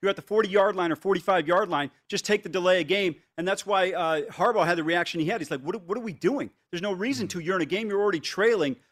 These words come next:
Speaker 1: Why are you taking a timeout in that situation?" You gotta know time scoring situation.
Speaker 2: Yeah, Ravens six-point favorites against the Cincinnati Bengals. A big statement by the Bengals winning that one outright. Six and a half point favorites, rather. Are you buying this Bengals team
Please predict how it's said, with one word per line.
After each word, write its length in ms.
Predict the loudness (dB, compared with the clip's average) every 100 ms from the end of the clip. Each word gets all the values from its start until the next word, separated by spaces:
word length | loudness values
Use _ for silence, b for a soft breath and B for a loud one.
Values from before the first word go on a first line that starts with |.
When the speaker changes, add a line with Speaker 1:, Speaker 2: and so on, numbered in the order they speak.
| _
Speaker 1:
Why 140 | -2 0
are 100 | 2
you 120 | 0
taking 260 | -4 -4 -4
a 40 |
timeout 340 | -2 0 0
in 60 | 0
that 140 | -4
situation?" 400 | -4 -6 -6 -6 -2
You 20 |
gotta 100 | -2
know 120 | -2
time 240 | -2 -2 -2
scoring 260 | -2 -4
situation. 640 | -4 -8 -6 -4 -6 -8 -18 _ -4
Speaker 2:
Yeah, 120 | 0
Ravens 320 | 2 2 0
six-point 600 | -4 -2 -2 -2 -4 -4
favorites 600 | -2 2 2 2 0 -2 -10
against 240 | -6 -6
the 80 | -4
Cincinnati 400 | -6 -4 -2 -2
Bengals. 400 | -2 -4 -4 -6
A 60 | -10 -10 -4
big 280 | -2 -2
statement 500 | -6 -4 -4 -4 -10 _ _ -2
by 120 | -2
the 80 | 0
Bengals 280 | -2 -2 -4
winning 220 | -4 0
that 160 | 2
one 160 | 2 -2 -2
outright. 640 | 2 2 2 2 4 4 2
Six 180 | 0 0
and 80 |
a 40 | 0
half 200 | 0 0
point 220 | -4 -4
favorites, 340 | -2 -2 -2 0
rather. 240 | 0 -2 b b 0
Are 80 | 4
you 100 | 4
buying 360 | 4 2 2
this 160 | -2 -4
Bengals 360 | -2 -2 -4 -6
team 280 | -6 -6